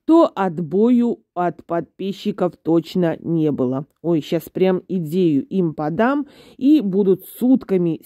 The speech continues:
сидеть и чавкать. В общем, ребят, пишите, что думаете вы по этому поводу, оставляйте свои комментарии, оставляйте свое мнение.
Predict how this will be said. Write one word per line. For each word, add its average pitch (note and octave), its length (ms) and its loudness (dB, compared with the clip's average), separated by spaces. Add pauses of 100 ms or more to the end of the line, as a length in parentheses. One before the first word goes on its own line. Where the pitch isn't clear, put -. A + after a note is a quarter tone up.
сидеть E3+ 560 0 (100)
и A#3 180 4
чавкать. - 800 -6 (920)
В A3+ 200 2
общем, B3 320 2
ребят, E3+ 400 0 (320)
пишите, A#3+ 380 -2
что G3+ 160 -6
думаете F3 460 -2
вы D4+ 140 2
по E4 120 -4
этому C4 320 0
поводу, A3 480 -2
оставляйте F3 640 -2
свои - 280 -6
комментарии, D#4 720 0
оставляйте F3 680 -4
свое D#3 220 -6
мнение. D#4+ 560 0